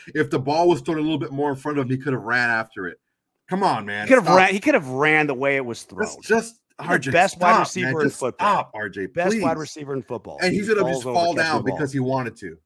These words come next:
Speaker 1: Okay? Yeah,
Speaker 2: Stop it.
Speaker 1: exactly.
Speaker 2: Stop it.
Speaker 1: Stop, dude. Fuck,
Speaker 2: Uh,
Speaker 1: man.
Speaker 2: Carlos Enfuego. You tell me what he means by this.
Speaker 1: Mm-hmm.
Speaker 2: "My Raiders buddy, Soto, I share you windbags with my girlfriend.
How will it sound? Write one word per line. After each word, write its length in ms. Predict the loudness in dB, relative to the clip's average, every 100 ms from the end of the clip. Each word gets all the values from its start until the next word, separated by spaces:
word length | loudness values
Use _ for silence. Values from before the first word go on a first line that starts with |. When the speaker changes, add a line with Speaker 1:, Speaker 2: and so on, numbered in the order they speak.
| _
Speaker 1:
Okay? 400 | -8 -2 -2 -4
Yeah, 180 | -2 -2
Speaker 2:
Stop 80 | -2
it. 40 | -4
Speaker 1:
exactly. 460 | -4 -4 -4 -10 -14 _ _
Speaker 2:
Stop 400 | _ -20 -20 -20
it. 120 | -20 _ _ _
Speaker 1:
Stop, 500 | _ _ -6 -6 -12
dude. 280 | -14 -14 -14 _
Fuck, 220 | -20 -20 -6
Speaker 2:
Uh, 180 | -2 0
Speaker 1:
man. 360 | 0 0 -4 -12 _ _ _ _ _ _ _ _ _ _ 0
Speaker 2:
Carlos 460 | 2 4 2 0
Enfuego. 720 | 0 -2 -2 -2 -2 -4 -8 -14 _ _ _ _ _ _ _ _ _ _ _ _ _ _ _
You 80 | -6
tell 200 | 0 2
me 80 | 2
what 120 | 2
he 60 | 0
means 180 | 0
by 160 | -4 -12
this. 300 | -14 -20 _ _ _ _ _ -20
Speaker 1:
Mm-hmm. 260 | -20 -18 -18 -20 _ _ _ _ _ _ _ _
Speaker 2:
"My 100 | -2
Raiders 380 | 2 4 2 2
buddy, 320 | 4 4 2
Soto, 560 | 0 2 2 2 -2 -12 _ _ _ _ _
I 200 | -2 -2
share 500 | -2 -6 -6 -4 -4
you 240 | -4 -8 -4
windbags 640 | -2 -2 0 0 -2 -4
with 160 | -6
my 120 | -6 -6
girlfriend. 760 | -4 -4 -4 -6 -16 -16 _